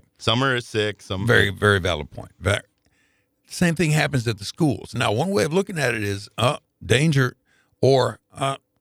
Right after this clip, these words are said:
Speaker 2: kids come to school with the flu all the time. Kids co-, uh, kids come to school sick all the time. Two reasons. Parents are neither there to take care of the kids because both parents are working to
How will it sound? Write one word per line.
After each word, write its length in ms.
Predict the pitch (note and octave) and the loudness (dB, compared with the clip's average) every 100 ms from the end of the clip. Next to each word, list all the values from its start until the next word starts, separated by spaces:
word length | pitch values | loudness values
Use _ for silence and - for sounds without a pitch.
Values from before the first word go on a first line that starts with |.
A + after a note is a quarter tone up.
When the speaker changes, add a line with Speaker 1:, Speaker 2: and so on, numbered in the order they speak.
| _ - | _ -6
Speaker 2:
kids 260 | D#3 D3 | -4 -4
come 220 | - C3 | -2 -2
to 80 | A#2 | -2
school 300 | - C3+ B2 | -4 -2 0
with 100 | A#2 | -2
the 80 | - | -6
flu 300 | - C#3+ A#2+ | -2 0 0
all 160 | A2 G#2 | 0 -2
the 80 | |
time. 300 | G#2 D#3 - _ _ _ _ _ | -2 -4 -4 _ _ _ _ _
Kids 300 | B2+ B2+ B2 | 0 0 0
co-, 240 | C3 A#2+ - | -2 -2 -4
uh, 60 | |
kids 260 | A2+ B2 - | -2 -2 -2
come 200 | C3+ A#2+ | -2 -2
to 60 | |
school 360 | A#2+ C3+ C3 A#2+ - _ _ _ _ | -2 0 0 -2 -10 _ _ _ _
sick 280 | - - E3+ | -8 -2 0
all 140 | E3+ C#3 | 0 0
the 60 | |
time. 320 | B2+ F#3 E3 - _ _ - | 0 0 -2 -8 _ _ 0
Two 120 | A#2 | 2
reasons. 480 | B2 F#3 D3 E2+ - _ _ - | 2 0 -4 -8 -14 _ _ 0
Parents 380 | C#3 C#3+ B2+ | 2 0 0
are 240 | B2 G#2+ - _ | 0 -2 -4 _
neither 440 | - A#2+ G#3+ F3+ A#2 | 2 4 4 2 2
there 420 | G2 E2+ F2+ B2 _ _ | 0 0 -2 -6 _ _
to 140 | - G2+ | 0 0
take 300 | - D3+ C#3 | 2 -2 0
care 220 | D#3 C3 | 0 0
of 80 | A2 | 0
the 80 | G#2+ | -4
kids 400 | - F#2 G#2 B2+ | -2 0 -2 -4
because 680 | G#2+ F2+ F2 A#2 C3 - _ | 0 0 0 -4 -8 -14 _
both 280 | - G2 F#2 | -4 -2 -2
parents 260 | G#2+ A2 A#2 | -2 -2 -2
are 60 | |
working 400 | A#2 F3 - | 0 0 -2
to 40 | B2+ | -6